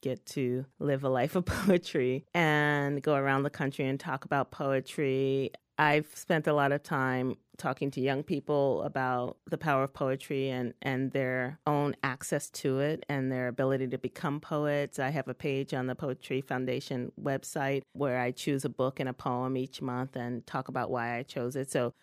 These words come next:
I think one of the things I remembered as a kid was having a hard time accessing poetry. Like, I knew Langston Hughes, I knew Maya Angelou, I knew N-, Nikki Giovanni, I knew Robert Frost. But who are the other poets and h-, what did, what did it mean?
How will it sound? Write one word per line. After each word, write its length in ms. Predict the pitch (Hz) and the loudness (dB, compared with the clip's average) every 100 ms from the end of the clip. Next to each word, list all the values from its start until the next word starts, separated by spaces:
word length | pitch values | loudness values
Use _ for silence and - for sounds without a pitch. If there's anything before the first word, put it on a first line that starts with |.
| _ | _
I 80 | - | 0
think 200 | 185 175 | 2 2
one 160 | 170 165 | 2 2
of 100 | 151 | 0
the 80 | 151 | -2
things 260 | 135 139 | -2 -2
I 80 | 147 | 0
remembered 400 | 135 139 139 131 | 0 0 0 0
as 140 | 131 131 | -2 -6
a 60 | |
kid 420 | 120 - 151 143 127 | -10 -4 -2 0 0
was 300 | 127 117 - - | -2 -2 -8 -4
having 280 | 220 202 | 0 2
a 40 | 185 | 2
hard 240 | 185 165 | 2 2
time 260 | 196 156 139 | 0 0 0
accessing 480 | 135 139 - 131 131 | -2 -2 -2 -4 -4
poetry. 580 | - 127 123 - 131 123 | -4 -6 -6 -6 -4 -2
Like, 260 | 127 120 - - - - | -2 -4 -8 -20 -14 -2
I 60 | |
knew 180 | 165 170 | 4 6
Langston 400 | 151 139 139 131 | 6 2 0 -4
Hughes, 640 | 135 135 123 120 120 120 131 | -4 -2 -2 0 -2 -2 -2
I 180 | 123 | -2
knew 560 | 123 131 131 127 120 110 | -2 0 0 0 0 -2
Maya 300 | 127 123 120 | -2 -4 -4
Angelou, 680 | 101 120 123 135 123 120 120 | -4 -4 -4 -4 -4 -2 -2
I 80 | 120 | -2
knew 120 | 131 | -2
N-, 160 | 127 120 - | -2 -4 -6
Nikki 240 | 131 131 | -6 -6
Giovanni, 800 | 120 123 131 120 123 120 123 120 | -6 -6 -6 -6 -4 -4 -4 -4
I 100 | 117 | -4
knew 260 | 123 120 | -2 -2
Robert 380 | 120 120 120 127 | -2 -4 -2 -6
Frost. 640 | - - 120 117 113 131 - _ | -4 -2 -2 -2 -4 -6 -14 _
But 160 | 180 175 | 0 2
who 240 | 285 285 | 2 2
are 80 | 269 | 2
the 160 | 220 | 0
other 180 | 165 165 | 0 -2
poets 480 | 165 - 143 135 135 | -4 -4 -2 -2 -2
and 220 | 143 139 - - - | -4 -4 -6 -14 -8
h-, 60 | |
what 240 | - 202 233 | -2 0 2
did, 140 | 226 - - | 0 -2 -4
what 140 | 170 | 0
did 160 | 185 180 | 0 0
it 40 | |
mean? 540 | 143 131 143 131 123 | -2 0 0 0 -2